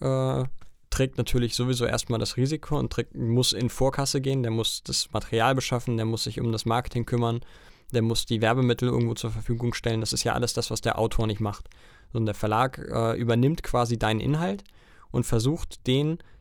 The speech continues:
jetzt in eine Form zu pressen und das anzubieten. Und das kostet verdammt viel Kohle. Ähm, und das, äh,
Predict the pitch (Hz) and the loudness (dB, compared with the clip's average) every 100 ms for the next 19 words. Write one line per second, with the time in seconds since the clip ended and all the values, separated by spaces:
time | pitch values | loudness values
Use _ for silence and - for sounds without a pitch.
0 | - 120 - - 120 110 135 151 - 147 | -4 -2 -2 -2 -2 2 2 2 0 -2
1 | - 147 - 143 156 - 123 123 - - | 0 0 -2 -4 -6 -2 -2 -2 -10 -20
2 | _ - 123 - 107 - 104 - 120 - | _ -2 -2 0 -2 -2 -6 -6 -6 -8
3 | - - - - - - 113 107 - - | -16 -20 -20 -20 -20 -8 -4 -4 -4 -2
4 | 104 - 131 - 131 127 - - 120 107 | -2 0 2 2 0 -4 -8 -4 -2 0
5 | 107 113 127 139 185 - - - - - | -2 0 2 2 0 -6 -18 -20 -20 -20
6 | - - - - - - - - 113 110 | -20 -20 -20 -20 -20 -12 -12 -4 -2 0
7 | 107 113 - - - _ - _ - 117 | -2 -4 -10 -20 -20 _ -20 _ -2 0
8 | 113 - - - - - 185 120 104 - | 0 -6 -16 -20 -20 -18 -4 -2 0 -2
9 | - - - - - - - 151 120 139 | -4 -8 -12 -10 -8 -8 -10 -10 -10 -10
10 | 120 | -12